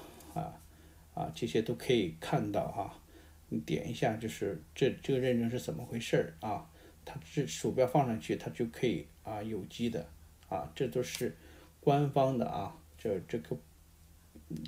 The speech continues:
很，很正规的啊。因为我是用这个犹太结石的啊，好，那么这些，那么我们再拉一下啊，你看这个公司的地址啊，看最下面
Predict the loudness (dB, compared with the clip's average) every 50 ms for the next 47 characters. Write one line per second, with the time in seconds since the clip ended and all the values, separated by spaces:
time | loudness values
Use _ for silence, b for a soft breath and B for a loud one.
0 | -10 -8 -6 -4 -2 -2 -2 -4 -6 -12 -20 -16 -12 -8 -6 -6 -2 2 4 6
1 | 6 6 6 4 4 4 2 -2 -4 -6 -6 -6 -8 -8 B B B B B B
2 | B B B B B B B B B -8 -2 2 4 6 6 6 6 4 2 0
3 | 0 0 2 2 2 2 2 2 2 4 2 2 2 2 4 2 2 2 2 0
4 | 0 0 2 0 -2 -2 -2 -2 -2 -2 -4 -6 -6 -8 B B B B B B
5 | B B B -16 -12 -10 -8 -8 -10 -10 -14 B B B B B B B B B
6 | B B -10 -2 0 2 2 2 0 -2 -2 -2 -2 -4 0 6 8 10 10 12
7 | 12 12 12 10 8 4 2 2 4 4 2 2 2 2 2 2 2 0 0 0
8 | 0 2 2 0 -2 -4 -4 -6 0 4 4 6 6 6 4 4 4 2 4 10
9 | 12 12 12 12 10 6 6 6 6 6 4 2 2 0 -4 -8 -8 -8 -8 -8
10 | -8 -4 0 0 2 6 6 6 6 6 6 4 4 4 2 -2